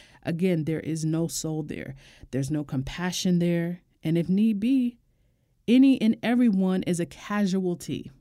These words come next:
Doesn't matter who they are. And that is scary. And when it all hits the fan, again, there's no one ready to fall on their sword or apologize for any damage caused.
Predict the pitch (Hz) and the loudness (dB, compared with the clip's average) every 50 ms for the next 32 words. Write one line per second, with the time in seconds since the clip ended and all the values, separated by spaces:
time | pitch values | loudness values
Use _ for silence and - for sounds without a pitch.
0 | _ _ _ _ _ _ _ - _ - 190 214 208 220 214 214 214 202 185 196 | _ _ _ _ _ _ _ -20 _ 0 2 2 4 4 2 2 2 2 4 4
1 | 240 220 196 165 147 - - - - - - - - _ _ - _ _ _ _ | 2 2 2 0 -4 -4 -10 -14 -14 -18 -18 -20 -20 _ _ -20 _ _ _ _
2 | _ - 156 160 165 170 185 196 220 - - 214 202 - - - 220 233 202 - | _ -6 -4 -2 -2 -2 -2 -2 -4 -6 -6 -6 -6 -6 -8 -6 -6 -4 -4 -6
3 | - 76 - - - _ _ _ - 175 185 190 190 180 170 156 - 170 185 202 | -8 -10 -14 -16 -20 _ _ _ 0 0 2 2 2 0 0 -2 -2 -2 -2 -2
4 | 180 185 196 190 - - 180 - - 190 190 190 190 196 190 190 190 - _ _ | -2 -2 -4 -4 -6 -10 -10 -6 -4 -4 -2 0 0 0 0 -2 -2 -6 _ _
5 | _ _ _ _ _ _ _ _ _ _ _ _ _ _ _ 180 170 156 170 175 | _ _ _ _ _ _ _ _ _ _ _ _ _ _ _ -8 -6 -4 -2 -2
6 | 175 170 170 156 160 156 151 139 160 160 165 165 185 233 262 262 277 262 254 247 | -2 -2 -2 -2 -4 -4 -4 -4 -2 -2 -2 0 0 0 0 0 0 0 0 0
7 | 226 220 214 208 208 - _ - 160 139 135 175 175 180 185 196 196 185 - 175 | 2 0 0 -2 -2 -6 _ -12 -14 -6 -4 -2 0 0 0 -2 -2 -2 -4 -6
8 | 147 - - 156 151 165 175 180 185 190 196 220 214 - - 196 180 170 170 170 | -8 -6 -6 -6 -4 -2 -2 -2 -2 -2 -2 -4 -6 -4 -4 -2 -2 0 -2 -2
9 | 165 - - 151 156 - - 135 - - - - 240 294 294 233 190 - 151 139 | -4 -6 -8 -8 -6 -6 -8 -8 -10 -12 -12 -8 -4 -2 0 0 -2 -2 -4 -4
10 | 143 147 151 143 - 135 - - - - _ - 160 - 160 160 160 151 151 156 | -4 -6 -6 -8 -8 -10 -10 -18 -20 -18 _ -12 -8 -6 -4 -4 -4 -4 -4 -6
11 | 151 147 135 139 135 - - - - - - - - - | -6 -6 -8 -10 -10 -12 -16 -16 -14 -14 -12 -12 -14 -14